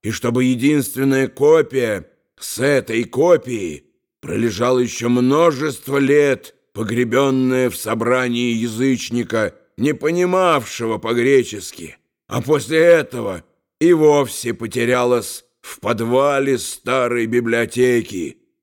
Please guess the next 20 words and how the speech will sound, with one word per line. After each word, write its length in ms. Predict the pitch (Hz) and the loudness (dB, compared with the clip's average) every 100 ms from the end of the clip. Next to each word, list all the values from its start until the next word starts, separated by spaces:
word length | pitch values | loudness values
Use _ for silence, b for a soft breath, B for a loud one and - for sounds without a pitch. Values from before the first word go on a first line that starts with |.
| _ | _
куда 300 | - 92 101 | -12 -6 -2
я, 680 | 107 113 143 143 127 101 76 _ _ _ | 0 2 2 0 -2 -4 -8 _ _ _
именно 680 | 113 156 160 165 165 156 156 | -2 0 0 0 0 2 2
я, 800 | 156 113 104 139 160 160 151 131 | 0 -4 0 2 2 2 0 0
не 200 | 131 131 | 0 -2
ты, 800 | - 123 156 156 135 110 - _ _ _ | -2 0 2 4 2 0 -8 _ _ _
был 340 | 76 120 135 | 0 4 4
прислан 800 | 113 - 113 147 135 123 131 127 | 2 -6 -2 0 -2 -2 0 -2
провидением, 960 | - 117 127 127 113 139 143 135 131 117 | -2 -2 0 0 0 2 2 2 0 -2
чтобы 560 | - 117 117 127 110 - _ | -4 -4 0 2 0 -6 _
разыскать 800 | 87 110 110 113 - 127 143 - | -12 -8 -6 -6 -4 -2 -2 -2
её, 360 | 113 113 90 - _ _ _ | -4 -4 -6 -10 _ _ _
увести 680 | - 123 135 139 - 131 147 | -2 2 2 0 -2 -2 0
с 100 | 107 | -2
собой 640 | - 120 131 190 175 110 - _ _ _ _ | -4 -2 2 2 2 0 -8 _ _ _ _
и 100 | 127 | -6
прятать 800 | - 113 113 139 170 160 - 156 | -6 -6 0 2 2 0 -4 -6
в 60 | - | -6
своём 540 | - 107 123 139 139 | -10 -4 0 0 0
тайнике 800 | - 135 131 127 - 135 139 - | -2 -2 0 -2 0 0 0 0